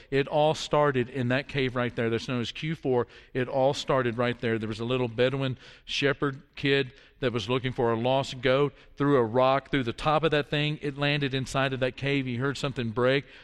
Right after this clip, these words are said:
That sounded weird. He goes inside. He finds these, these gigantic vases or, or clay pots. And inside of them, he finds these scrolls. And these scrolls go back a thousand years earlier than the earliest text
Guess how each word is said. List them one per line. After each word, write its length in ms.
That 200
sounded 380
weird. 240
He 100
goes 260
inside. 400
He 80
finds 360
these, 220
these 180
gigantic 600
vases 600
or, 220
or 160
clay 280
pots. 460
And 140
inside 480
of 80
them, 300
he 120
finds 760
these 160
scrolls. 580
And 100
these 140
scrolls 640
go 160
back 300
a 60
thousand 800
years 540
earlier 600
than 180
the 200
earliest 640
text 420